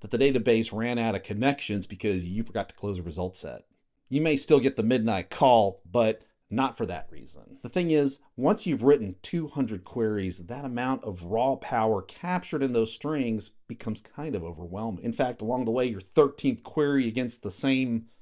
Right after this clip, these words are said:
you know, item object, you start to wonder, "Why can't Java see the type that I'm doing and just do it for me? Why can't Java map the type?" I mean, it's kind of the same thing over and over and over again, and this is what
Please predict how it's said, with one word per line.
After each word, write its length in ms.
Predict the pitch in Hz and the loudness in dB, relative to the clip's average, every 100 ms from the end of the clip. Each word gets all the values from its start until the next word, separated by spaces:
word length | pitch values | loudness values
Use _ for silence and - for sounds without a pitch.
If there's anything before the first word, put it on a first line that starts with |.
| - - | -20 -16
you 100 | 107 | -10
know, 240 | 85 76 71 | -8 -8 -8
item 420 | 123 143 165 135 110 | 0 6 8 6 4
object, 600 | 104 95 101 120 120 - - _ _ - | 0 0 0 -2 -4 -8 -20 _ _ -8
you 80 | |
start 200 | 131 160 160 | 0 0 0
to 80 | |
wonder, 520 | 117 127 143 120 104 98 - _ - | 0 2 4 4 2 -2 -10 _ -12
"Why 160 | 127 | -10
can't 380 | 220 240 233 - | -6 -2 -4 -4
Java 720 | - - 139 127 120 110 107 - _ _ _ | -8 -8 -4 0 2 2 -2 -10 _ _ _
see 480 | - - - 165 180 | -18 -12 -6 -2 2
the 100 | 151 | 2
type 380 | - 165 175 - | 0 -2 0 0
that 100 | 117 | -2
I'm 120 | 110 | 0
doing 240 | 123 123 | 0 0
and 120 | 104 | -2
just 340 | 107 - - 101 | -8 -14 -16 -6
do 180 | 117 131 | -2 0
it 80 | |
for 300 | - 98 107 | -2 -8 -6
me? 280 | 107 82 58 _ _ _ | -4 -6 -12 _ _ _
Why 120 | 107 | -6
can't 260 | 135 156 95 | -4 -4 -4
Java 320 | 117 120 107 | -2 -2 -2
map 420 | 87 92 104 - | -4 -4 -6 -8
the 100 | - | -10
type?" 400 | 90 - 101 78 | -10 -6 -6 -6
I 60 | 87 | -6
mean, 240 | 107 95 - _ _ - | -6 -6 -10 _ _ -18
it's 160 | 104 | -16
kind 220 | - 135 | -10 -4
of 60 | 135 | -4
the 80 | 101 | -4
same 360 | - 117 113 | -6 -2 -2
thing 420 | 92 - 131 101 - - | -2 -2 -2 -2 -4 0
over 380 | 139 123 104 | 0 0 -4
and 80 | 98 | -2
over 220 | 113 110 | 0 0
and 80 | 95 | 0
over 260 | 113 135 101 | 2 2 2
again, 340 | 87 87 98 | -2 -6 -8
and 200 | 107 104 | -8 -8
this 180 | 131 139 | -6 -4
is 160 | 135 110 | -6 0
what 260 | 113 117 | 0 0